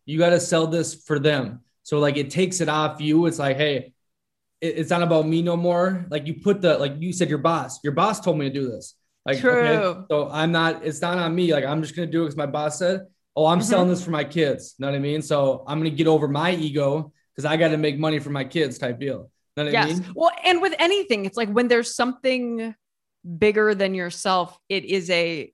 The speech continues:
Speaker 2: huge motivator. Uh, ab-, absolutely. Absolutely. Uh, if there's something you believe in enough, whether that's a person or if, like, "Oh, as my boss told me," if this, if there's anything to take it off of you and your ego.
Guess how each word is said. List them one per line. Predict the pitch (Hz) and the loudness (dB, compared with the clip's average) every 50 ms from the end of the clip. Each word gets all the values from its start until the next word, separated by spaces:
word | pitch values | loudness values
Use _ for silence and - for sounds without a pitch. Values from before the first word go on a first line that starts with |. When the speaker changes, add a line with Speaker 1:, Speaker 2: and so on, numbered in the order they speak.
| _ _ | _ _
Speaker 2:
huge | - 233 220 202 170 - | -4 -2 -2 -2 -2 -2
motivator. | 170 131 104 113 110 127 110 101 90 90 95 - - _ _ _ _ _ _ _ _ _ _ 113 _ _ _ - - | -4 -2 -2 -2 -2 -2 -2 -2 -4 -6 -8 -12 -16 _ _ _ _ _ _ _ _ _ _ _ _ _ _ -6 -2
Uh, | 196 196 180 170 156 131 - - - _ _ | 2 2 4 4 2 0 -2 -6 -14 _ _
ab-, | 220 233 220 - - - | 2 2 2 0 -2 -2
absolutely. | 226 233 220 196 - - 220 196 180 180 180 180 190 190 147 147 131 123 - - | 0 0 0 -2 -6 -8 -8 -6 -6 -6 -6 -6 -6 -4 -4 -4 -6 -6 -6 -4
Absolutely. | 190 202 190 - 190 170 170 135 127 120 110 - - _ _ _ _ _ _ _ _ _ - | -4 -4 -4 -8 -12 -14 -14 -14 -12 -14 -14 -16 -18 _ _ _ _ _ _ _ _ _ 0
Uh, | 190 202 | 0 0
if | 214 202 | 2 4
there's | 247 226 - | 2 4 4
something | 254 240 240 220 | 4 4 4 4
you | 214 214 | 2 2
believe | 185 180 190 175 180 196 208 202 170 | 2 0 0 0 0 0 0 0 0
in | 185 175 170 160 | -2 -2 -4 -6
enough, | - 170 170 170 165 147 131 - - - _ _ _ _ _ _ _ _ _ _ _ _ _ _ | -6 -6 -4 -2 -2 -2 -4 -6 -12 -18 _ _ _ _ _ _ _ _ _ _ _ _ _ _
whether | 170 175 165 170 165 | -6 -4 -2 -2 -2
that's | 156 151 147 - - - - - - - - - - - _ _ _ _ _ _ _ _ _ _ _ _ _ | -2 -2 -4 -6 -8 -16 -18 -18 -18 -18 -18 -20 -20 -20 _ _ _ _ _ _ _ _ _ _ _ _ _
a | 175 | -12
person | - - 269 294 311 - - 320 285 277 277 | -4 0 0 0 2 2 0 0 2 2 0
or | - - 202 190 180 | 2 2 4 4 4
if, | 170 - - 156 | 2 -2 -4 -8
like, | 156 127 - - | -8 -8 0 2
"Oh, | 320 392 330 196 | 4 4 6 4
as | 175 180 | 4 2
my | 202 208 214 | 0 0 2
boss | 233 262 277 269 - | 4 4 2 2 -2
told | 226 170 135 | -4 -6 -6
me," | 127 - | -4 -4
if | - 233 240 | -4 -2 -2
this, | 269 262 - - - _ | -4 -4 -4 -8 -4 _
if | 247 247 214 226 | -2 -2 2 2
there's | 254 254 - 269 | 0 0 0 -2
anything | - 262 262 302 320 277 - 285 285 285 | -4 -4 -4 -6 -6 -8 -10 -10 -8 -8
to | 262 262 | -8 -10
take | - - 262 233 233 | -4 -4 -4 -2 -2
it | 202 - - | -6 -4 -2
off | 190 190 190 190 - | -2 -2 0 -2 -4
of | 202 165 156 | -8 -8 -8
you | 165 170 175 190 208 208 | -8 -6 -4 -2 0 0
and | 190 175 | -2 -2
your | 170 165 | -4 -4
ego. | 131 160 170 156 156 135 131 127 120 147 | -4 -6 -6 -4 -4 -4 -4 -6 -8 -12